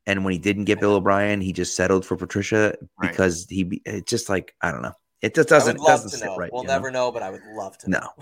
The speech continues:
Speaker 1: Yeah, no, you'll never find out.
Speaker 3: <laughs> No.
Speaker 1: So, unfortunately. Um, but, you know, what are you gonna do? All right, let's, oh, one question. Team Crazy,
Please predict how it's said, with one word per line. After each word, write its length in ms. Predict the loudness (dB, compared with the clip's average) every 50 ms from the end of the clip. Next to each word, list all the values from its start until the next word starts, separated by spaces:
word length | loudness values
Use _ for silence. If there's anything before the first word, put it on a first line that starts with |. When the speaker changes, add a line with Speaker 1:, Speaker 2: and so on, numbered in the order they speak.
| -4
Speaker 1:
Yeah, 200 | -2 0 0 0
no, 140 | -2 -2 0
you'll 180 | 4 6 6 6
never 240 | 6 6 4 2
find 280 | 0 -2 -4 -4 -4 -6
out. 180 | -8 -10 -14 _
Speaker 3:
<laughs> 60 | -12
No. 80 | -10 -4
Speaker 1:
So, 340 | 2 6 6 8 8 8 6
unfortunately. 580 | 4 2 2 2 2 2 2 0 -6 -6 -8 -10 _ -20 -20 -20 -20 -20 _ _
Um, 560 | 2 4 6 6 6 6 6 4 2 0 -4 -8 _ _ _ _ _ _ _ -20 -20 -4 _ 4
but, 280 | 4 4 4 0 -4 _
you 80 | -4 -2
know, 100 | -2 0
what 100 | 0 0
are 20 |
you 100 | -2 -2 -4
gonna 120 | -6 -8
do? 80 | -8 -2 2
All 100 | 4 4
right, 160 | 4 4 2
let's, 300 | -2 -4 -4 -6 -10 -16 _ _ _ _ _ _ _ _ 6
oh, 140 | 6 6
one 260 | 8 6 6 4 4 4
question. 400 | 4 4 4 4 0 -2 -4 -6
Team 220 | -4 -4 -2 2
Crazy, 280 | 4 4 2 2 0